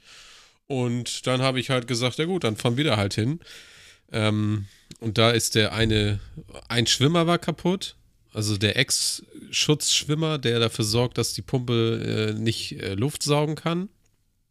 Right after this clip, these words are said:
Und da war dann noch so eine Sicherheitsbarriere dabei, die ich damit eingebaut hab. Und das eigentliche Problem war, dass die gar nicht mehr angesprungen ist, die Pumpe, der Schacht komplett bis oben hin voll war. Äh, kurz irgendwie vor in den Keller reinlaufen,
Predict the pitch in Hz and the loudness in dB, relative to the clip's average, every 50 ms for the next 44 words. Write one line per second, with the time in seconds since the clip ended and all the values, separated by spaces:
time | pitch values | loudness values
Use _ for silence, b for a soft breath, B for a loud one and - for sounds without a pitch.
0 | _ _ _ _ _ _ _ _ _ _ _ - - - - 107 104 104 107 104 | _ _ _ _ _ _ _ _ _ _ _ -18 -16 -10 -6 -2 2 2 4 4
1 | 101 101 95 - - - B B B B B B B B B B B B - 104 | 2 2 0 -4 -6 -10 B B B B B B B B B B B B -4 0
2 | 98 104 113 117 113 110 107 101 - 110 104 101 95 - 135 135 139 135 - - | 2 4 4 4 4 4 4 2 2 0 0 0 2 2 4 4 4 2 2 2
3 | - 123 117 123 123 127 120 120 120 120 117 110 120 120 120 120 113 113 107 - | 2 4 4 4 4 4 4 4 2 2 2 2 2 4 4 2 2 0 0 0
4 | 117 110 113 110 107 110 117 110 113 110 117 113 113 113 - - 113 117 - - | 0 0 2 2 2 0 0 0 0 0 0 0 0 -2 -2 -2 -2 -2 -2 -6
5 | - - 113 110 107 - - - 110 107 95 - - 104 117 127 117 120 110 - | -14 -10 -8 -8 -8 -8 -8 -6 -4 -4 -4 -2 0 0 2 2 2 2 0 0
6 | - 117 107 110 110 107 104 110 107 104 - - - - 104 101 101 98 95 - | -2 -2 0 2 2 2 2 2 2 2 2 0 0 0 0 0 0 0 -2 -2
7 | - - 107 110 107 101 104 95 113 131 127 117 - - 107 98 95 - - 98 | -2 0 2 2 2 2 0 0 0 0 0 -2 -2 -2 -4 -4 -4 -4 -4 -4
8 | - 110 101 98 104 98 98 92 - - 113 - - - - 120 123 - - 110 | -4 -4 -4 -2 -2 -2 -2 -2 -2 -2 -4 -4 -6 -6 -4 -4 -4 -2 -2 -2
9 | 107 - 107 101 - 117 113 107 104 98 90 - - 117 123 113 92 85 95 120 | -2 0 -2 -2 -2 -2 -2 -2 -2 -2 -4 -4 -4 -4 -2 -2 -2 -2 -2 -4
10 | - B B B B B B B B B B B B B B - 95 92 90 90 | -6 B B B B B B B B B B B B B B -4 -2 -2 0 -2
11 | 87 90 90 - - - 117 110 104 - - - 104 101 101 101 101 - - - | -2 -4 -6 -10 -6 0 0 0 2 0 -2 -4 -4 -2 -2 -2 -2 -2 -2 -2
12 | 104 98 98 - 98 98 - - 120 123 123 110 90 90 90 92 87 87 85 87 | -2 0 -2 -2 -4 -6 -4 0 0 2 2 2 0 0 -2 -2 -2 -2 -2 -4
13 | 90 92 98 98 117 139 | -4 -4 -4 -4 -4 -6